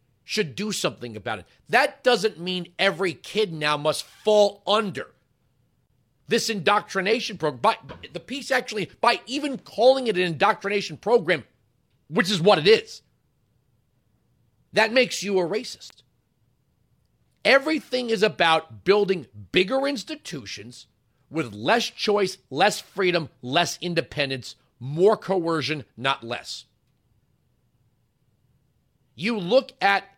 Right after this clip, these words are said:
anything, anything that is big and ubiquitous, and I guarantee you it either supports or is supported by the Democrats. Progressives no longer believe in free.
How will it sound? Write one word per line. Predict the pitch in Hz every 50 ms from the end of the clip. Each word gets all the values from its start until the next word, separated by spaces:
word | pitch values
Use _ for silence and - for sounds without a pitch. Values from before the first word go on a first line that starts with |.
| _ _ _ _ _ _ _ _ -
anything, | 254 302 311 311 208 - - - - _ _ _ _ _ _ _ _ _ _ _ _ _ _ _ _ _ _ _ _ _ _ _ _ _ _ _ _ _ _ _ _ _ _ _ _ _ _ _ _ _
anything | 233 269 320 339 359 - - - 269 254 226
that | 185 202 185
is | 170 139 113
big | - _ - 190 196 247 285 285 214 - -
and | - 175 165 151
ubiquitous, | 147 143 - - 214 220 214 220 247 269 277 285 247 - - -
and | 143 151
I | 143 131 113 98 95 _
guarantee | - 208 226 240 254 269 269 262 - - 214
you | 214 208 208 - -
it | 151 -
either | 143 180 196 151 165
supports | 127 - - - 151 - - - 196 226 262 277 269 - - - _
or | - 175 175 170 156
is | -
supported | - - 120 - - - 202 214 208 196 170 127 -
by | - 185 180 170 175 175 147 - _ _ -
the | 117 160
Democrats. | 147 110 156 151 135 117 - - - - 76 - _ - - - _ _ _ _ _ _ _ _ _ _ _ _ _ _ _ _ _ _ _ _ _ _ _ _
Progressives | - 208 208 139 104 156 190 254 285 269 - - 294 269 202 - - _ -
no | 117 135 151 170 208 240
longer | 262 277 247 247 247 240 247 233 202 208 202
believe | 147 127 180 175 160 160 165 165 143 123 107 101 - _ _ -
in | 165 170 120
free. | - - - 160